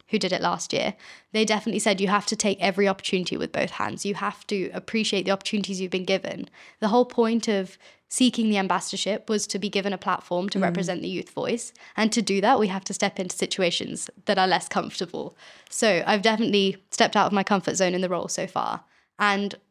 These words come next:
Speaker 1: I've only seen good outcomes.
Speaker 2: Yeah.
Speaker 1: Having done this, it's definitely nerve-wracking seeing C E Os of two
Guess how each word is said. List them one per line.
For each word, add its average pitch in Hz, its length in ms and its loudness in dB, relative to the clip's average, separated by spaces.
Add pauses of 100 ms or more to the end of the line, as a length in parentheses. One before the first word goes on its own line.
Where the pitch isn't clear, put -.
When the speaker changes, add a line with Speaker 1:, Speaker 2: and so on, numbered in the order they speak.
(160)
Speaker 1:
I've 208 200 2
only 208 320 0
seen 180 500 -4 (120)
good 196 160 -4
outcomes. - 600 -2
Speaker 2:
Yeah. 175 320 -2 (380)
Speaker 1:
Having 226 240 0
done 208 180 2
this, 214 180 -2 (240)
it's 196 200 0
definitely 202 640 -2 (140)
nerve-wracking 202 560 0
seeing 185 400 -4
C 214 320 -2
E 185 120 0
Os 196 120 -4
of 196 100 -8
two 180 380 0